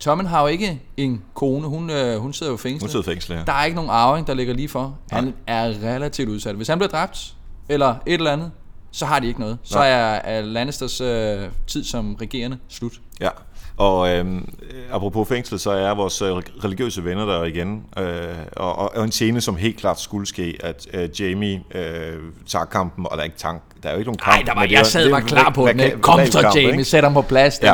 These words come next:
Speaker 2: Ja.
Speaker 1: der lidt,
Speaker 2: Men det er,
Speaker 1: lidt
Speaker 2: men det er
Speaker 1: skider.
Speaker 2: det samme, som vi snakker om sidste gang, altså ham, den religiøse, øh, overhoved, som jo er en...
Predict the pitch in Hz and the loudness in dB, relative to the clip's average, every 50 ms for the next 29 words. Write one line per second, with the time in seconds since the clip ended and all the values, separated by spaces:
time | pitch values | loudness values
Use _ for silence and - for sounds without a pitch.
0 | - 123 120 117 120 110 113 - - - - 120 110 123 127 127 135 - 156 139 | 6 4 2 0 -2 -2 -4 -6 -8 -10 -4 -2 2 4 4 4 4 4 4 4
1 | 139 151 147 151 156 - - 147 147 175 185 - - 113 104 101 107 110 110 104 | 6 6 4 4 4 6 6 6 6 6 4 2 0 0 0 -2 -2 -2 -4 -2
2 | - 120 120 131 131 123 120 - 139 135 - - 104 104 90 87 - - 101 98 | 0 0 0 0 0 -2 -4 -6 -6 -4 0 2 2 2 0 -2 -8 -8 -6 -4
3 | 113 - - 101 101 101 98 95 117 117 113 - - 107 101 92 90 87 85 85 | -6 -6 -4 -4 -4 -2 -2 -2 -4 -4 -4 -4 -4 -2 0 0 0 0 0 -2
4 | 82 85 85 87 87 82 87 85 - 104 110 120 117 98 98 92 92 92 98 101 | -2 -4 -4 -6 -6 -6 -6 -4 0 2 4 4 4 2 0 0 0 0 0 -2
5 | 98 - 107 92 90 87 90 - 90 95 92 90 78 92 90 85 | -2 -2 -2 0 0 0 0 2 2 2 2 2 2 0 -2 -4